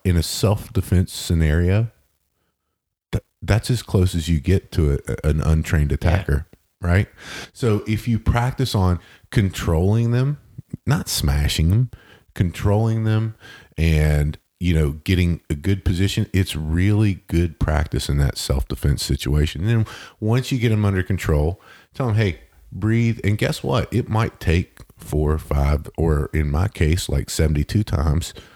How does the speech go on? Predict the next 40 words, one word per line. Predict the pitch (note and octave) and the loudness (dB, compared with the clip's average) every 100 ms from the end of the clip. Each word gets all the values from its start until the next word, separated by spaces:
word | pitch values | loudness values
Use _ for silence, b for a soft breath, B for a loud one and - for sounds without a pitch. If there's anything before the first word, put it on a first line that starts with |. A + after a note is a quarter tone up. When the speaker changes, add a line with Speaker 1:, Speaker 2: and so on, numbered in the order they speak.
| B B | B B
Speaker 1:
to | - | -8
tell | - D2+ D2 | -2 0 2
'em | F2 F#2+ B B B B _ | 0 -4 B B B B _
to | F2 D#2+ D2+ - _ _ | 0 0 0 -4 _ _
stop | - - D#2 E2+ | -10 -4 -2 -2
spazzing | - E2+ F2 F#2 F2+ | -2 0 0 0 0
out, | G2 G#2+ - - | 2 0 -2 -4
you | D#2 | 0
know, | D2+ | 2
Speaker 2:
Mm-hmm. | C3+ C3 | 2 2
Speaker 1:
stop, | C#3 F#2 - | 2 0 2
you | F2+ | 2
know, | F2 D2+ B B B | 2 0 B B B
you | G2 | 0
don't | A2+ G2 | 0 0
have | G#2 A2 | 0 0
to | - | -2
do | G2 A2 G2+ | -2 0 0
it. | - | 0
You | F2 | -2
can | - F2+ | 0 -4
get | D2+ G2 - F#2 | 2 2 2 -4
a | |
couple | - F#2+ F#2 | -2 -2 0
moves | F2+ F2 - | 2 2 0
in | D2 | -2
each | E2+ F2+ | 0 0
position | - E2+ F#2+ F2 | 0 0 0 0
and | E2+ F2+ | 0 0
it, | - | 0
it'll | A2 A2+ | 0 0
come, | - G#2+ D#2+ C#2 _ _ _ - | 0 0 0 -2 _ _ _ -2
it'll | F#2 | -2
come, | - F2 C2+ - B B B B | 0 0 0 -4 B B B B
you | E2 | -2
know, | E2 E2 | 2 2
but, | D#2 D#2+ D2+ _ _ _ - - - - | 0 -2 -2 _ _ _ -18 -16 -16 -2
but | D#2+ - | -2 -2
just | D2+ F2 F2 - - | 0 0 0 -4 -2
to, | E2 D#2 D2 C#2+ | 2 4 2 0